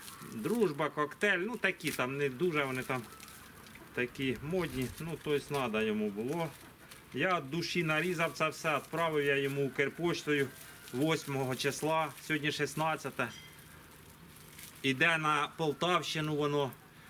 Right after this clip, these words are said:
Ну, на сьогоднішній день воно десь в Одесі, коротше. Ну, тобто воно ще поїде, мабуть, у Молдавію, потім поїде на Сумщину,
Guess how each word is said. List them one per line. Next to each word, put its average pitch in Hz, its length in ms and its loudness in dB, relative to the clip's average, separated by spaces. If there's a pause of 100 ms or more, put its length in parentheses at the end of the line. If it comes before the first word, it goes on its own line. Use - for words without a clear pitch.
(160)
Ну, 131 160 0
на 147 160 4
сьогоднішній 170 540 2
день 165 280 4
воно 151 220 0
десь 147 260 4
в 139 60 0
Одесі, 127 520 4
коротше. 107 480 -2 (640)
Ну, 165 100 2
тобто 175 340 4
воно 170 200 4
ще 165 140 2
поїде, 156 460 2
мабуть, 151 360 2
у 151 60 2
Молдавію, 151 600 2
потім 139 320 0
поїде 143 400 4
на 143 300 2 (360)
Сумщину, 165 680 6